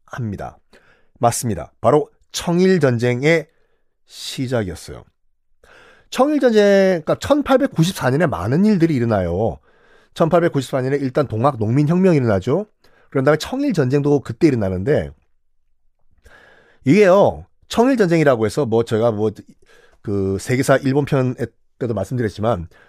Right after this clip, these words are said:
청일 전쟁이라고 해서 청나라와 일본에서 일어난 전쟁 아니에요. 다 우리 땅에서 저들끼리 전쟁한 거예요. 지금은 경기도 안산 앞바다에 있는, 앞바다에 있는 풍도란 섬, 그 앞에서 전쟁이 일어났고,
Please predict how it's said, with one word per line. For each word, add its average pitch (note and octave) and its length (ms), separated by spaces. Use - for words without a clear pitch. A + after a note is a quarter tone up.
청일 D4 280
전쟁이라고 G3+ 420
해서 G3+ 80
청나라와 C4 520
일본에서 F#3+ 560
일어난 D#3 280
전쟁 C#3 260
아니에요. D#3+ 500
다 F#3 180
우리 B2+ 360
땅에서 A3 260
저들끼리 G3 460
전쟁한 A2+ 380
거예요. F#2+ 360
지금은 F#3 280
경기도 D#3 320
안산 E3+ 460
앞바다에 D#3+ 360
있는, D3 160
앞바다에 D#3 560
있는 C3 260
풍도란 A3+ 560
섬, G#2+ 400
그 B2 200
앞에서 B2+ 320
전쟁이 A2 340
일어났고, G2 500